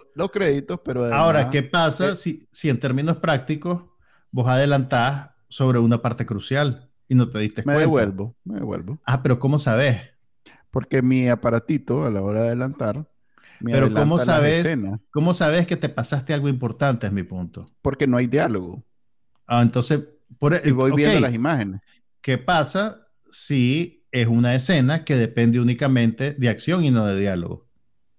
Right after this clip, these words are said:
Speaker 1: Por eso digo, voy viendo las imágenes. O sea,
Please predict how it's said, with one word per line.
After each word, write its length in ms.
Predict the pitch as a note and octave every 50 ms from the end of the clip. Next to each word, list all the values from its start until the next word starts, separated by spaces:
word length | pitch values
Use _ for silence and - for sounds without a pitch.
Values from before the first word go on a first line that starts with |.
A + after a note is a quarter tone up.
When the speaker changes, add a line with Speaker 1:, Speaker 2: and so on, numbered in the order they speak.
| _ _ - - - -
Speaker 1:
Por 140 | B2 A#2+ B2+
eso 160 | B2+ - D3+
digo, 200 | F#3 A3 E3+ B2+ A2
voy 180 | A2 A#2 A#2+
viendo 280 | A#2 B2 B2 A#2+ A#2+ B2+
las 140 | B2+ B2+ A2+
imágenes. 460 | G#2 G#2 B2+ D3+ C#3+ A#2 G2 F#2 F#2+
O 40 | A2+
sea, 220 | - A#2 G#2+ F#2+